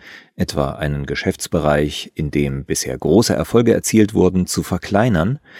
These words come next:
die Organisation, die bisher reibungslos funktionierte, umzustrukturieren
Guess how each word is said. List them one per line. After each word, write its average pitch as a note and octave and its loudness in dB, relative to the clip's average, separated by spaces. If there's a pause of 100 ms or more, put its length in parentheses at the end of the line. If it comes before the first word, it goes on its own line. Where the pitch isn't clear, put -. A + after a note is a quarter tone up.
(200)
die C#3+ 6
Organisation, B2 4
die D#2+ -2
bisher E2 -4
reibungslos G#2+ 4
funktionierte, D#2+ -2
umzustrukturieren G#2+ 0